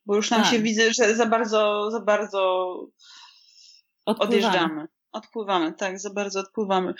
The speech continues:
Speaker 1: Odhaczamy Delf-, Delfinat odhaczony, Tour de Suisse odhaczone,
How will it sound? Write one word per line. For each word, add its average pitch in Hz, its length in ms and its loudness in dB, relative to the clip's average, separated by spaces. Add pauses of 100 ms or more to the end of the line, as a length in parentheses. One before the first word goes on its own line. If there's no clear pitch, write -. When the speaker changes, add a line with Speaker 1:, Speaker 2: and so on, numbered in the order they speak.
(640)
Speaker 1:
Odhaczamy 262 500 0
Delf-, 240 320 0
Delfinat 240 540 2
odhaczony, 277 720 0
Tour 262 180 -2
de 226 100 0
Suisse 240 280 -2
odhaczone, 269 640 0